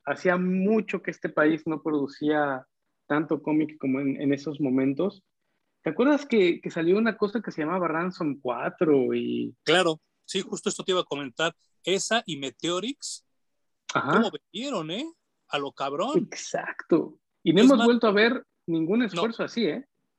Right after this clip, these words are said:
Speaker 2: No, no, no, justo eso te iba a comentar, que tristemente ahí se quedó. O sea, toda esa generación que logró tanto, se quedó con la lana que hizo y ya no hizo nada.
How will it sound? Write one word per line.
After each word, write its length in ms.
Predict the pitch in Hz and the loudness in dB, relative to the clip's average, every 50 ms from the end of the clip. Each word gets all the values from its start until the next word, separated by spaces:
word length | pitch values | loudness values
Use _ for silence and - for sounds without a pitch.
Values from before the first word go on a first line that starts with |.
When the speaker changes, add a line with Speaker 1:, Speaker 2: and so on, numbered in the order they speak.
| _ _ | _ _
Speaker 2:
No, 140 | - 165 175 175 | -6 -4 -2 -2
no, 80 | 175 | 0
no, 100 | 175 190 | -2 -2
justo 320 | 185 - - 240 226 - 247 | -2 -2 -2 -2 -2 -2 -4
eso 160 | 214 - 214 | -6 -6 -6
te 100 | - - | -4 -4
iba 100 | 190 208 | -4 -4
a 40 | 180 | -4
comentar, 380 | - 156 143 139 131 - 180 - | -4 -6 -10 -6 -4 -4 -4 -4
que 120 | - 165 | -4 -8
tristemente 720 | - - 180 196 - - 214 190 180 180 185 - 196 208 - | -6 -6 -8 -6 -4 -4 -4 -4 -4 -6 -4 -4 -4 -4 -4
ahí 200 | 139 143 156 156 | -4 -6 -6 -6
se 220 | - - 185 165 | -6 -6 -6 -6
quedó. 420 | _ - 139 135 151 156 160 151 _ _ - - - _ | _ -4 -4 -2 0 0 0 0 _ _ -20 -20 -16 _
O 100 | - 170 | -8 -6
sea, 160 | - - 196 | -2 -2 -4
toda 260 | - - 220 214 254 240 | -4 -4 -4 -4 -4 -4
esa 160 | - 277 233 | -4 -4 -4
generación 760 | - 240 196 180 160 156 143 - - - - 170 175 175 165 _ _ _ _ _ | -4 -4 -4 -2 -2 -2 -2 -4 -6 -6 -6 -6 -6 -6 -8 _ _ _ _ _
que 140 | - 151 151 | -4 -2 -2
logró 440 | 147 135 131 131 127 139 160 196 202 | 0 0 -2 0 0 2 2 2 0
tanto, 640 | _ - 226 202 160 123 110 _ - 113 113 - _ _ _ _ _ _ _ _ _ _ _ _ _ _ _ _ _ - | _ -2 -2 -2 -2 -4 -8 _ -8 -8 -8 -8 _ _ _ _ _ _ _ _ _ _ _ _ _ _ _ _ _ -10
se 240 | - - - 151 - | -6 -4 -4 -4 -2
quedó 520 | - 160 160 156 190 202 214 226 220 - _ _ _ _ _ - | 0 0 2 4 4 6 6 4 2 0 _ _ _ _ _ -10
con 200 | - 165 165 160 | -6 -4 -2 0
la 80 | 147 | 0
lana 300 | 151 180 214 240 262 240 - | 0 0 -2 -4 -4 -6 -6
que 80 | - 170 | -6 -8
hizo 380 | 165 - - - 226 277 - _ _ _ _ _ - | -6 -6 -6 -6 -8 -8 -8 _ _ _ _ _ -10
y 100 | 208 151 | -8 -8
ya 140 | - 190 208 | -6 -4 -4
no 120 | 240 269 | -2 -2
hizo 180 | 254 - 302 226 | -2 -4 -4 -6
nada. 480 | 170 180 226 262 - 330 269 160 - | -6 -4 -6 -4 -4 -4 -4 -6 -8